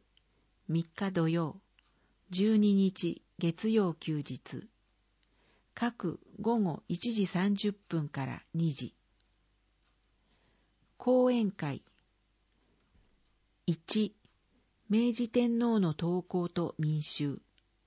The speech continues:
講師、椿田由紀子氏。神奈川県立公文書館。日時、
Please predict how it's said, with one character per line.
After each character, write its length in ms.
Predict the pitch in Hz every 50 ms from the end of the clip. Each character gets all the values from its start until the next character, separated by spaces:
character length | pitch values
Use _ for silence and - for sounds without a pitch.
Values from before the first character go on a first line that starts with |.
| _ _ _ _ _ _ _ _ _ -
講 280 | - - 233 220 196 175
師、 320 | - - - 143 - - _ _ _ _ _ _ _ _ _
椿 540 | - - - 165 202 214 220 214 - 214 196
田 180 | 202 196 196 - -
由 160 | 214 220 220
紀 140 | - - -
子 120 | - 151
氏。 300 | 143 - - 135 - - _ _ _ _ _ _ _ _ _ _ _ _ _ _ _ _ _ _ _
神 180 | - - 190 190
奈 260 | 214 220 220 220 220
川 140 | 214 214 208
県 300 | - - 214 214 214 196
立 320 | 175 160 156 - - 147
公 180 | - - - 160
文 300 | 165 180 190 196 196 190
書 140 | 190 196 180
館。 280 | - - 139 135 151 - _ _ _ _ _ _ _ _ _ _ _ _ _ _ _ _ _ _ _ _ _ _ _ -
日 360 | 202 220 214 - - 170 151
時、 280 | - - 139 120 -